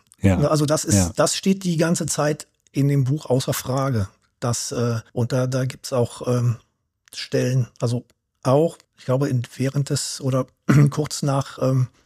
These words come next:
Speaker 2: dem Aufstand im Warschauer Ghetto schreibt sie eben ganz eindeutig, dass sie, ähm, dass die Deutschen nicht nur in der, in den Augen der Bonifraterska, was eine Straße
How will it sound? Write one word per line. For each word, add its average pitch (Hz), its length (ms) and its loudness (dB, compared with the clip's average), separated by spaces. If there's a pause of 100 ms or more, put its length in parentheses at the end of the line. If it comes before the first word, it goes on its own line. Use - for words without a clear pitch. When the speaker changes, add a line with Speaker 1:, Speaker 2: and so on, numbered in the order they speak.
Speaker 2:
dem 135 140 2
Aufstand 143 340 0
im 139 100 2
Warschauer 131 380 2
Ghetto 156 400 2 (360)
schreibt 139 320 -2
sie - 160 -6
eben 131 200 0
ganz 139 240 0
eindeutig, 135 500 0
dass - 220 -4
sie, 127 220 -2
ähm, 131 340 2 (320)
dass - 180 -2
die 147 80 -4
Deutschen 131 440 0 (140)
nicht 147 280 -2
nur 143 120 0
in 143 60 2
der, 123 320 0 (220)
in 127 60 0
den 139 100 0
Augen 156 240 6
der 156 100 6
Bonifraterska, 156 960 2
was 151 160 2
eine 139 140 2
Straße 143 420 0